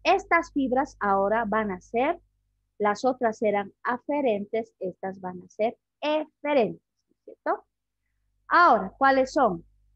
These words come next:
Estas fibras se van a llamar, si salen de la oliva a la médula, van a ser olivoespinales. Al revés nomás, ¿no vi?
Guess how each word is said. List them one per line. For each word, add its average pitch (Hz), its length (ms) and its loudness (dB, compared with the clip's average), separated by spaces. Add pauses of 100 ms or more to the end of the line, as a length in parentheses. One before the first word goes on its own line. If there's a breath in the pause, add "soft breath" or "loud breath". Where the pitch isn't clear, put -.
(140)
Estas 233 480 -6
fibras 202 420 -6 (200)
se 180 60 -12
van 185 180 -4
a 190 60 -4
llamar, 208 280 -4
si - 140 -8
salen 339 420 4
de 240 120 4
la 220 160 4
oliva 220 460 0
a 190 100 -4
la 185 140 -4
médula, 202 540 0 (460)
van 214 220 0
a 196 100 -2
ser 285 300 -2 (300)
olivoespinales. 262 1300 4
Al 226 160 0
revés 269 320 4
nomás, 190 320 -4
¿no 180 100 -10
vi? 349 220 -8